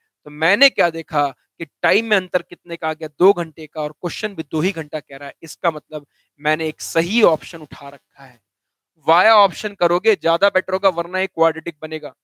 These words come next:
पच्चीस किलोमीटर प्रति घंटा फोड़ दिया, very good दोस्त। मैं कह रहा हूं कौन सी स्पीड लूं, जिस स्पीड को लो, ले लो और उसमें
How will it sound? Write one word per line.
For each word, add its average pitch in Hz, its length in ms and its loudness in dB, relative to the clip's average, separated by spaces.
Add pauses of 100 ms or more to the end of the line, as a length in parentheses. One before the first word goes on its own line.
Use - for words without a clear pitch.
(640)
पच्चीस - 360 -6
किलोमीटर 185 360 -2
प्रति 170 220 -8
घंटा 175 220 0
फोड़ 175 280 0
दिया, 165 180 2
very 170 160 6
good 175 180 2
दोस्त। 151 220 -14 (640)
मैं 202 240 2
कह 226 160 2
रहा 226 120 4
हूं 220 200 2 (160)
कौन 254 300 4
सी 302 200 0
स्पीड 254 440 -2
लूं, 190 340 -4 (1160)
जिस 302 180 2
स्पीड 285 460 0 (360)
को 269 160 6
लो, 220 240 6
ले 214 220 4
लो 214 400 2 (220)
और 240 200 6
उसमें 269 260 -2